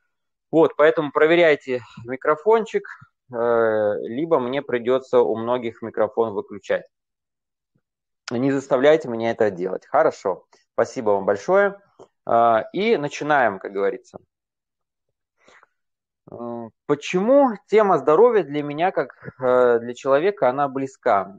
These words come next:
А, по одной простой причине, потому что с этой темой я столкнулся с самого детства. Вот, э, я столкнулся с системным подходом, э, к здоровью, э,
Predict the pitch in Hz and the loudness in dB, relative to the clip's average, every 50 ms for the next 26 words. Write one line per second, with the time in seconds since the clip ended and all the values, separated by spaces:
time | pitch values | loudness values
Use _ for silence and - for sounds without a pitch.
0 | - 110 110 107 - - 143 151 156 226 240 233 - 160 - - 175 160 - 151 | -14 -10 -10 -6 -2 0 0 0 0 -2 -4 -4 -6 -8 -6 -6 -8 -8 -8 -10
1 | 151 151 - - 156 139 113 101 98 - 117 - 131 131 143 160 156 - - - | -16 -12 -8 -6 -6 -6 -6 -8 -8 -8 -6 -4 -4 -4 -4 -6 -6 -6 -2 0
2 | 135 123 117 - - 165 165 165 156 139 135 - - 226 247 233 202 165 135 123 | 0 0 0 0 -2 -2 -2 0 -2 -4 -4 -2 0 0 2 2 0 -2 0 2
3 | 147 151 151 - 131 127 123 - 156 180 175 - 147 127 - - 135 127 131 131 | 0 0 2 0 -2 -2 -2 -2 -6 -6 -6 -6 -10 -8 -4 0 0 0 2 0
4 | 123 110 123 120 101 101 120 123 104 - - _ - - - _ _ _ _ - | 0 0 -2 -2 -2 -2 0 0 0 0 -4 _ -20 -20 -20 _ _ _ _ -20
5 | - - - _ _ - - 117 135 127 117 107 104 - - - 113 117 113 113 | -20 -20 -20 _ _ -8 -4 0 2 4 4 4 2 0 0 2 4 6 6 6
6 | 113 110 107 107 107 104 104 98 - - - 123 143 147 - - 165 165 165 175 | 6 6 6 6 6 4 4 2 -2 -2 0 0 0 2 2 2 2 2 2 0
7 | 214 240 233 - - 170 156 143 - - - 165 156 147 135 127 123 - - - | 0 -2 -2 0 0 0 0 0 -2 -4 0 2 4 4 4 2 0 -4 -10 -12
8 | 147 143 - _ _ - 165 170 180 175 160 156 151 143 135 123 117 _ _ _ | -12 -12 -12 _ _ -2 2 4 4 4 4 2 -2 -2 -4 -4 -8 _ _ _
9 | _ _ _ - - 131 131 - - - - 143 135 127 120 139 156 190 208 214 | _ _ _ -2 -2 -2 -2 -2 -8 -2 2 4 4 4 4 4 2 2 -2 -10
10 | _ _ _ _ _ _ _ _ - - 113 120 117 - - - 160 165 165 151 | _ _ _ _ _ _ _ _ -4 0 0 0 0 -2 -6 -2 2 4 6 6
11 | 120 - - - - 117 110 110 113 143 147 143 139 123 117 110 104 113 127 147 | 4 4 2 -2 -4 -4 -2 0 2 2 4 4 4 4 2 2 0 -2 -4 -4
12 | 190 220 220 _ _ _ _ _ _ - 104 117 117 117 113 113 113 | -4 -6 -6 _ _ _ _ _ _ -12 -8 -4 -2 -2 0 -2 -2